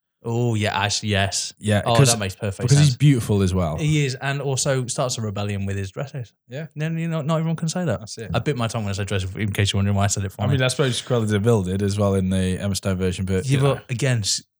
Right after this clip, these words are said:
Speaker 1: again, just skin dogs. <laughs> That's what she'll always be famous for.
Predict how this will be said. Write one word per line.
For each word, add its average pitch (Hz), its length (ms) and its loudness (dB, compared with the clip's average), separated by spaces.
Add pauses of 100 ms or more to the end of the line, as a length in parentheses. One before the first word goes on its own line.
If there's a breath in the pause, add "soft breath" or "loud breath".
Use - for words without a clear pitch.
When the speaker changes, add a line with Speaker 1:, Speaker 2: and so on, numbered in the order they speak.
(160)
Speaker 1:
again, 123 420 -2 (420)
just - 320 0
skin 180 420 0
dogs. - 320 2 (100)
<laughs> - 80 -4
That's - 220 2
what - 100 2
she'll 196 160 4
always 190 180 4
be 170 100 -6
famous 180 420 0
for. 101 360 -4